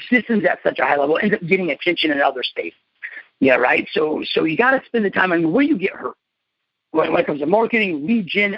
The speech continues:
just business, uh, whether your business, your investments that you do, whatever is, when, when, when you jump into the unknown,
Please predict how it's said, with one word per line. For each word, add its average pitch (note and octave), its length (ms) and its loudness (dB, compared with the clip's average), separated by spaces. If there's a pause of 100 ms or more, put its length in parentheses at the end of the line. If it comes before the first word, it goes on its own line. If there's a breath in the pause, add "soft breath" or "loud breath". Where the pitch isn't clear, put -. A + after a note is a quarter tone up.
just A#3+ 280 -6
business, A3 460 -2
uh, C#3+ 60 -2
whether D3+ 380 0 (320 loud breath)
your C4 140 -2
business, A3+ 420 2 (180)
your D#3 220 0
investments G3 640 -2
that - 140 -2
you G#3 120 0
do, A3 140 2
whatever F#3+ 720 0
is, D#3+ 320 0 (560 soft breath)
when, A3+ 280 2
when, A#3+ 180 0
when G#3 100 4
you F#3+ 100 0
jump C4 280 0
into A3 180 -2
the F3+ 140 0
unknown, D#3 380 0